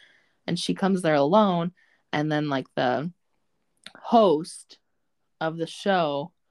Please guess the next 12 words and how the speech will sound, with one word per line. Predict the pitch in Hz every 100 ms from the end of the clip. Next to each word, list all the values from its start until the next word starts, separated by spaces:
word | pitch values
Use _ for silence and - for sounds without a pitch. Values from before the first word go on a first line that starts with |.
| _ _ _ _ _ _ _ _ _ _ _ _ _ _ _ _
she | - - 185
becomes, | 175 180 - 160 165
like, | 139 -
her | 160 147
mom | 143 147 147
figure, | 170 - - - 110
and | - 147 175
someone | 175 175 160
else, | 139 -
I | 139
don't | 135
remember | - 139 127 -